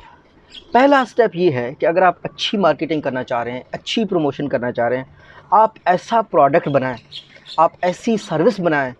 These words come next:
जिसको कोई भी इनकार ना कर सके कि ये बेहतरीन चीज़ है। ये marketing का पहला step है। promotion, digitalization, ये दूसरा step है। ठीक है,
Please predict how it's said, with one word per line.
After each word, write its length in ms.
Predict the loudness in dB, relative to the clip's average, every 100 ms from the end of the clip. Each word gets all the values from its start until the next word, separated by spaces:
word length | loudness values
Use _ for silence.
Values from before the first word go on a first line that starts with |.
| _ _ -20 -16 -8
जिसको 380 | -8 -4 -2 -2
कोई 520 | -6 -2 2 4 4
भी 180 | 2 0
इनकार 640 | 0 -6 -2 4 4 4
ना 140 | 0 -2
कर 140 | -2
सके 320 | -6 -6 -6
कि 120 | -2
ये 200 | 0 0
बेहतरीन 420 | 0 -2 -2 -4 -6
चीज़ 260 | -10 -12
है। 60 | -16 -20 -20 -20 -20 -20 -4
ये 160 | 2 4
marketing 600 | 4 2 0 -2 -4 -2
का 140 | 0
पहला 520 | -2 -2 0 4 4 4
step 320 | 0 -6 -6
है। 60 | -10 -20 _ -20 _ _ -20 -20 _ -14 -14 -16 -18 -2
promotion, 920 | 2 4 6 6 4 0 2 0 0
digitalization, 960 | 0 0 0 2 4 4 4 4 0 -2 -10 -10 -2
ये 100 | 2
दूसरा 380 | 4 2 2 0
step 320 | 0 0 -2
है। 80 | -12 -20 -20 -20 _ _ _ _ _ _ _ _ _ _ _ _ _ -4
ठीक 120 | 0
है, 140 | 0